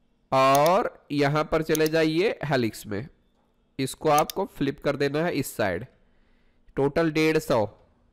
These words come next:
इसका जो रिवोल्यूशन नहीं चाहिए मुझे,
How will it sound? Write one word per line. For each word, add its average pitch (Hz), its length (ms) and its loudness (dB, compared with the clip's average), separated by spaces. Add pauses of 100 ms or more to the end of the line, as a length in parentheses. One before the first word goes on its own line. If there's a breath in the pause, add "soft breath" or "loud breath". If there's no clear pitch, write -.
(160)
इसका 147 400 0
जो 151 320 2
रिवोल्यूशन 151 520 2
नहीं 165 200 0
चाहिए 170 300 0
मुझे, 165 320 -2